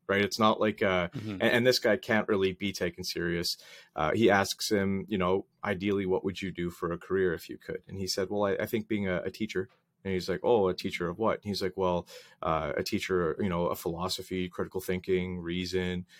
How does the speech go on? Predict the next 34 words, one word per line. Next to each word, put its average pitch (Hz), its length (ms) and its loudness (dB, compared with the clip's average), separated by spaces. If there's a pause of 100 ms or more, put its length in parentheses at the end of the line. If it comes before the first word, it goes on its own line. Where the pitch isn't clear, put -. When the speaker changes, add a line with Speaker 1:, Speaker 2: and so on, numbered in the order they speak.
(120)
Speaker 1:
He 113 100 0
starts, - 340 4 (240)
<laughs> - 160 4
he 170 80 8
starts 101 320 0
listing 110 360 0
all 87 140 2
these 85 240 -6
things 95 320 -2 (380)
and 202 420 6
simultaneously 117 960 4
saying 101 420 4
that 98 280 2
he 113 160 -4
thinks 107 300 0
that 98 160 0
a 98 80 2
work 104 340 2
week 92 180 0
should 92 160 -2
only 90 180 0
be 87 180 -4
twenty 95 320 0
to 87 100 -10
twenty-five 85 480 -4
hours, 85 400 0 (340)
uh, 85 180 -2
because 92 300 -2
that's 90 240 2
the 95 80 0
work 98 240 0
week 123 200 2
he 240 100 -4
works. - 460 -4